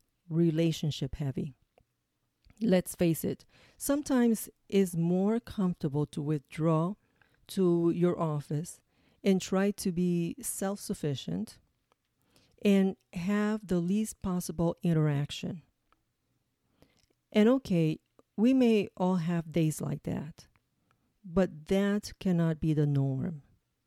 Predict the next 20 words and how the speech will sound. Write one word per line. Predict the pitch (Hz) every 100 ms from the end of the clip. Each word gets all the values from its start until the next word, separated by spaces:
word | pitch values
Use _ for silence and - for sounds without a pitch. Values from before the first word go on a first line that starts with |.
| _ _ _ _ _
Our | 196 202 196
days, | 165 160 156 156 156
or | -
the | 165
majority | 165 156 185 190 180
of | 165
our | 151
days, | 147 156 151 -
cannot | - 147 151 -
look | 147 156 165
like | 147 131 123
that | 131 123 - - - _ _ _ - -
because | 220 - 196 190 185 180 - _ _ _ _ _ 262 -
that's | 170 151 202 -
not | 202 202 -
really | 147 165 175 185 175 - _ _ _ _ _ -
in | 196
the | 190
formula | 180 - 170 175 175 165 160
for | - 170 160 156 156